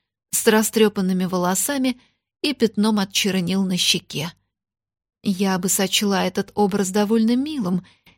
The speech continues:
если бы не одно «но». Кто будет искать решение моей проблемы? «Я разбудила вас, Льер.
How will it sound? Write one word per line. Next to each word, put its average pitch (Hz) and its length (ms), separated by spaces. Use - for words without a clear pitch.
если 269 380
бы 247 140
не 240 100
одно 233 340
«но». 226 360
Кто - 320
будет 262 380
искать - 560
решение 240 640
моей 180 360
проблемы? 190 640
«Я 233 220
разбудила 254 540
вас, 185 360
Льер. 190 500